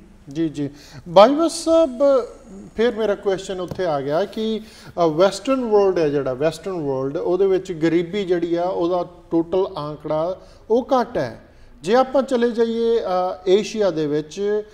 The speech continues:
ਅ, ਅਫਰੀਕਾ ਦੇ ਵਿੱਚ, ਉੱਥੇ ਜਿਹੜੀ ਗਰੀਬੀ ਹੈ ਬਹੁਤ ਜ਼ਿਆਦਾ ਆ। ਇਹ ਕਾਰਨ, ਰੀਜ਼ਨ ਪਾਪੂਲੇਸ਼ਨ ਹੋ ਸਕਦੀ ਆ, ਪਰ ਤੁਸੀਂ ਦੱਸੋ ਕਿ ਉਹ ਪੈਮਾਨਾ ਉੱਥੇ ਵੀ ਕੰਮ ਕਰ ਰਿਹਾ, ਇੱਥੇ ਵੀ ਕਰ ਰਿਹਾ, ਪਰ ਉਹ ਜਿਹੜੀ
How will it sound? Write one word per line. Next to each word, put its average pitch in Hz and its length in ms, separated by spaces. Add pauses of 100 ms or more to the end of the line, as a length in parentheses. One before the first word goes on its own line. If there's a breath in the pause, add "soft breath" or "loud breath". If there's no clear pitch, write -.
(160 soft breath)
ਅ, 185 500
ਅਫਰੀਕਾ 254 500
ਦੇ 196 140
ਵਿੱਚ, 156 360
ਉੱਥੇ 208 440
ਜਿਹੜੀ 226 240
ਗਰੀਬੀ 185 540
ਹੈ 208 80
ਬਹੁਤ 190 460
ਜ਼ਿਆਦਾ 156 480
ਆ। 127 40 (440 soft breath)
ਇਹ 196 200 (360)
ਕਾਰਨ, 170 640
ਰੀਜ਼ਨ 165 640 (540)
ਪਾਪੂਲੇਸ਼ਨ 156 540
ਹੋ 160 180
ਸਕਦੀ 135 440
ਆ, 147 100
ਪਰ 269 160
ਤੁਸੀਂ 233 300
ਦੱਸੋ 220 360
ਕਿ 247 260 (340 loud breath)
ਉਹ 240 140
ਪੈਮਾਨਾ 214 440
ਉੱਥੇ 208 380
ਵੀ 220 120
ਕੰਮ 185 280
ਕਰ 165 180
ਰਿਹਾ, 180 120
ਇੱਥੇ 175 260
ਵੀ 208 60
ਕਰ 190 180
ਰਿਹਾ, 202 120
ਪਰ 233 240 (260)
ਉਹ 247 220
ਜਿਹੜੀ 254 220